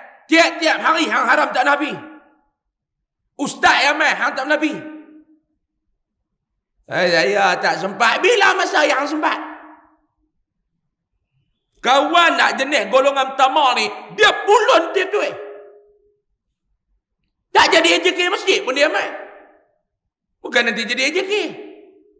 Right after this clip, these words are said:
Subuh dia sampai dah, sepuluh minit sebelum Tok Bilal azan,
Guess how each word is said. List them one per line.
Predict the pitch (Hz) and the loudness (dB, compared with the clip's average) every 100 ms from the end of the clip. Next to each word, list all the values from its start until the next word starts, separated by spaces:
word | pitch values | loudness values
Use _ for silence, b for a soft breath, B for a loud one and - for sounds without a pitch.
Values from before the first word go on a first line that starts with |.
| _ _ _ _ _ _ _ _ | _ _ _ _ _ _ _ _
Subuh | - 339 359 392 240 | -2 0 2 4 4
dia | 294 285 | 4 4
sampai | 285 285 269 | 2 2 4
dah, | 240 - | 2 -2
sepuluh | - 277 285 | -8 2 4
minit | 294 285 277 - | 4 0 -2 -4
sebelum | 254 277 277 - - - | -6 -2 -2 -4 -14 -4
Tok | 262 | -4
Bilal | 269 277 269 262 | -2 0 2 2
azan, | 262 254 | 0 0